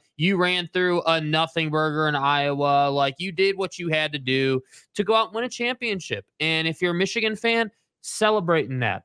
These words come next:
And if you're a Michigan fan, ignore the haters. But for those of us who live in reality,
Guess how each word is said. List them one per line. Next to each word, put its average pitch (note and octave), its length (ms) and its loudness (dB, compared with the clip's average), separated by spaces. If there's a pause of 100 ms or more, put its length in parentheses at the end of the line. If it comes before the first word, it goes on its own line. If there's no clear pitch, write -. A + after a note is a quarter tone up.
And D#3 140 2
if D#3+ 140 -2
you're E3 80 2
a D#3+ 40 0
Michigan G3+ 440 -4
fan, G#3+ 440 -2
ignore F3+ 380 0
the F#3 80 2
haters. D#3+ 560 0
But D3+ 320 0
for F3 320 0
those G#3 320 0
of G#3+ 140 -4
us G3 240 0
who G#3+ 80 -6
live F#3 220 0
in F3 100 0
reality, E3 840 2